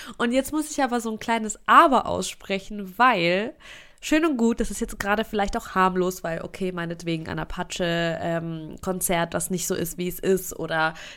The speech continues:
diesen Sample, was eigentlich von einem ganz anderen, nicht von Twenty-one Savage, sondern von eher einem un-, unbekannteren irgendwie Rapper ist, alles klar. Aber das fängt vielleicht bei sowas an.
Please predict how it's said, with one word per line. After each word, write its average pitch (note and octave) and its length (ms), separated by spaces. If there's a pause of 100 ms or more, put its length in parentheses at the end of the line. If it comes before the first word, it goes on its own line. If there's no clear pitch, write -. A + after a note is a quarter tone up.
diesen F#3+ 240
Sample, F#3 480
was F3+ 140
eigentlich F#3 400
von F#3 160
einem F3 260
ganz F#3 220
anderen, F3+ 680
nicht G3+ 140
von F#3 140
Twenty-one F3 360
Savage, G#3+ 300
sondern E3+ 220
von E3+ 180
eher E3 220
einem E3+ 220
un-, A3 240
unbekannteren G3+ 720
irgendwie F3 300
Rapper G3 360
ist, - 300
alles F3+ 260
klar. A#3 340 (680)
Aber G#3+ 580
das G3 160
fängt A#3+ 200
vielleicht G#3+ 280
bei F#3 140
sowas G3 440
an. A3+ 360